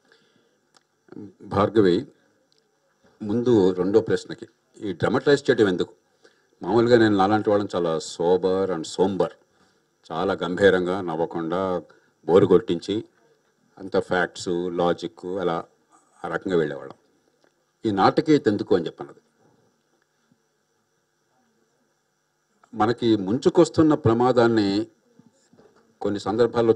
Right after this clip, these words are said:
చూడడం చాలా కష్టం. ఏం పర్లేదు అనుకుంటాం, కానీ ఒక భయంకర ప్రమాదం ముంచుకొస్తుంది.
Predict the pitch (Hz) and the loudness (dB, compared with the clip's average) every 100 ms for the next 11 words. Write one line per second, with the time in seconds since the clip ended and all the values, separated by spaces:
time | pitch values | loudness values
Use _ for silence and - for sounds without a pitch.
0 | 113 123 123 113 82 80 - - - _ | 4 2 2 -2 -4 -6 -12 -18 -20 _
1 | _ _ _ _ _ _ _ _ _ _ | _ _ _ _ _ _ _ _ _ _
2 | _ _ _ _ 110 131 110 120 127 101 | _ _ _ _ 2 4 2 4 4 4
3 | 82 - - _ _ _ _ _ _ _ | 0 -12 -20 _ _ _ _ _ _ _
4 | 110 123 98 92 - 110 165 160 156 - | -6 -2 -2 -2 -2 4 4 6 2 2
5 | 131 127 110 107 117 - - 76 | -2 -2 -2 -4 -2 -6 -6 -20